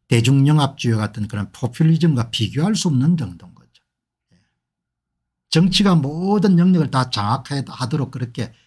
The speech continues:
선거를 장악한 사람들이 정치가 모든 영역을 다 장악하는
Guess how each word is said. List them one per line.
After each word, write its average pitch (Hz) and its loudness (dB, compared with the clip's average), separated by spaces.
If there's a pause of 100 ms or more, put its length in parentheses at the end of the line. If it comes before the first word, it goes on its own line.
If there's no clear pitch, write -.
(160)
선거를 135 2
장악한 160 0
사람들이 120 -2 (220)
정치가 160 0 (160)
모든 170 4
영역을 156 2
다 117 2
장악하는 123 -2